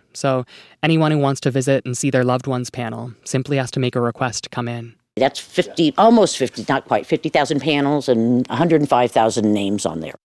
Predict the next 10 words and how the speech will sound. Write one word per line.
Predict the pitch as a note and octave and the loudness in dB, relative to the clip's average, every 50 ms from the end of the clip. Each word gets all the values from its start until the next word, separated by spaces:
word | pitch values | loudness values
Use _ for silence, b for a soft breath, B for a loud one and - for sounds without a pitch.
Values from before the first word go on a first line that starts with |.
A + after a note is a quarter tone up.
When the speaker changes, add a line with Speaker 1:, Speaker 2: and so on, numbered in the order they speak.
| _ _ _ _ _ | _ _ _ _ _
Speaker 1:
On | - E3+ F3 | 0 0 0
occasion, | E3 - F#3 G3 G3+ F3 - A#2 A#2 A2 A#2 C3+ C#3+ - _ _ _ _ _ _ | 2 2 2 2 2 2 0 -2 -4 -6 -8 -10 -12 -16 _ _ _ _ _ _
parts | - - F#3+ F3 - | -2 -2 -2 -2 -2
of | - F3 | -6 -8
the | G3+ | -6
quilt | - - D#3+ D3 C#3+ - | -4 -4 -4 -4 -4 -4
are | C#3 | -4
displayed | B2+ C3 B2 - - C#3 B2+ B2+ A#2+ - | -4 -4 -6 -4 -2 -2 0 0 -2 -2
publicly. | B2 A#2+ - A#2+ B2 - - - B2+ - - - _ _ _ _ _ _ _ _ _ _ _ _ | -4 -4 -4 -8 -12 -10 -12 -12 -12 -14 -16 -20 _ _ _ _ _ _ _ _ _ _ _ _
But | - D3+ C3 - | -2 -2 -2 -4